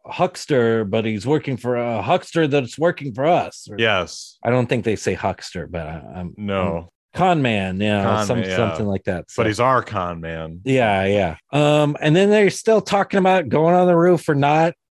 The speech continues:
Speaker 1: George is like, "I don't wanna go on the roof." And Ringo's like, "I'd like to go on the roof." And then John says he wants to go on the roof. So I think that that's, uh, c-, starting to get a, a consensus. So then they're like, "Okay, what do we got?"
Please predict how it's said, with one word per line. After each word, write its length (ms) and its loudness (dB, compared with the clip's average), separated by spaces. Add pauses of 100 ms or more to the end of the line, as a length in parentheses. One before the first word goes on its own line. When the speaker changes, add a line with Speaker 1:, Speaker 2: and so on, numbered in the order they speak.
(120)
Speaker 1:
George 340 2
is 200 -4
like, 240 0
"I 180 0
don't 200 4
wanna 180 0
go 160 2
on 100 2
the 80 2
roof." 300 0
And 100 -2
Ringo's 340 2
like, 240 -2
"I'd 200 0
like 240 0
to 80 -16
go 140 -2
on 100 -2
the 80 -2
roof." 420 -2 (680)
And 220 2
then 220 4
John 360 4
says 380 0
he 100 -2
wants 260 -4
to 100 -4
go 80 -2
on 160 -6
the 60 -10
roof. 340 -12
So 280 -2
I 120 2
think 240 -4
that 180 0
that's, 400 -2
uh, 320 0 (140)
c-, 160 -16
starting 260 -4
to 60 -6
get 200 0
a, 320 0
a 380 -4 (300)
consensus. 880 -4 (360)
So 120 -4
then 220 4
they're 60 4
like, 360 0
"Okay, 480 2
what 220 2
do 100 4
we 140 0
got?" 420 -4